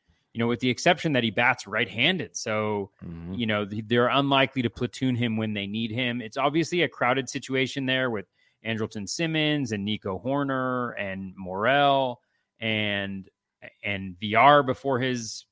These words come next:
Speaker 1: freak accident that he had with a, with a training rubber band. Um, but, uh, yeah, I really liked him a lot. Uh, he was only available in one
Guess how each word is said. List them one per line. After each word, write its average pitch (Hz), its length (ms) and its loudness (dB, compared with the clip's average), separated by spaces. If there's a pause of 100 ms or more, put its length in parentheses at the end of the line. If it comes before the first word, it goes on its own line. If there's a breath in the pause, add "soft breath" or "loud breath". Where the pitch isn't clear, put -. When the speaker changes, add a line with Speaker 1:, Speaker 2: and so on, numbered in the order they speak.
Speaker 1:
freak 135 480 -4
accident 123 520 0
that 117 120 -6
he 127 340 -2
had 117 360 -2
with 113 180 -8
a, 110 280 -6 (380)
with 107 160 -4
a 117 60 0
training 123 420 2
rubber 123 260 2
band. 135 460 -4 (120)
Um, 107 560 0 (680 loud breath)
but, 127 380 8 (560)
uh, 131 60 0
yeah, 127 240 4
I 107 160 4
really 131 280 2
liked 120 240 0
him 123 160 -6
a 117 60 -6
lot. 120 500 2
Uh, 123 220 -6
he 170 240 -4
was 175 160 2
only 190 260 2
available 147 540 4
in 117 280 -2
one 135 720 -2